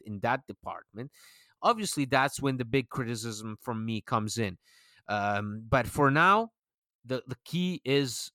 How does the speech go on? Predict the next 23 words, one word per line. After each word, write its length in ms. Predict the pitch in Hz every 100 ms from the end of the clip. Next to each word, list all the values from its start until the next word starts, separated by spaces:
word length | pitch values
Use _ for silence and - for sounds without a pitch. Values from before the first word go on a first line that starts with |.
| _
to 80 | -
recover, 640 | 113 113 - 147 170 208 - _ _ _ _ _ _ _ -
to, 200 | 127 - -
to 100 | 123
show 340 | - 156 156
up 280 | 156 170 - - -
like 320 | 120 123 -
you 60 | 120
did 280 | 135 151
in 120 | 127 110
previous, 540 | 139 143 151 135 -
in 160 | - 123
previous 420 | 139 143 147 120 -
matches 600 | 143 156 - 185 175 - - _ _
and, 380 | 131 139 135 131 -
and 220 | 131 123
win 320 | 123 165 180 131
what 220 | 135 143
is 160 | 131
winnable 460 | 104 143 139 110 101
for 240 | - 95
you. 200 | 87 87 - 104
That's, 480 | 143 151 - -